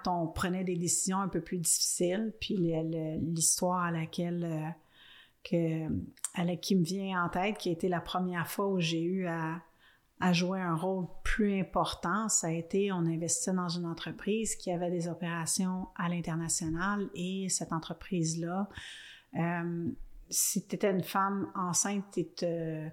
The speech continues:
congédiais parce qu'ils voulaient pas avoir à assumer un congé de maternité ou de paternité, puis c'était juste la question <laughs> qu'ils voulaient pas avoir à te remplacer.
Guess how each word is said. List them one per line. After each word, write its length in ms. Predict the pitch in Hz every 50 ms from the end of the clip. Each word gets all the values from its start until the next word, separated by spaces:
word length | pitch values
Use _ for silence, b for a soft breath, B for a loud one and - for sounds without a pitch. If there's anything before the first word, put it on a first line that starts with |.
| - -
congédiais 640 | - 190 175 165 160 170 165 160 - 180 185 214 220
parce 240 | - - - -
qu'ils 160 | - - 185 190
voulaient 160 | 175 170 165
pas 260 | - - 190 175 165
avoir 560 | 165 165 165 170 175 175 175 180 175 175 -
à 160 | 175 170 165
assumer 540 | 160 151 - - - - 185 180 180 180 170
un 80 | 170 160
congé 400 | 165 - 165 160 156 170 170 170
de 40 | 170
maternité 760 | 165 160 160 - 160 156 151 147 147 - - 202 208 208 202
ou 100 | 185 180
de 120 | 165 170
paternité, 680 | 160 - 165 156 - 170 151 156 151 147 - 185 214 220 -
puis 140 | - 175 156
c'était 260 | - - - 165 156
juste 260 | 160 190 180 - -
la 80 | - 165
question 420 | - 160 147 139 - - 180 175 175
<laughs> 0 |
qu'ils 280 | - - - 220 185
voulaient 220 | 180 190 175 160 160
pas 180 | - 180 170
avoir 300 | 165 160 185 175 175 175
à 100 | 170 165
te 120 | 165 - -
remplacer. 640 | 175 180 - 180 170 165 - - - 202 247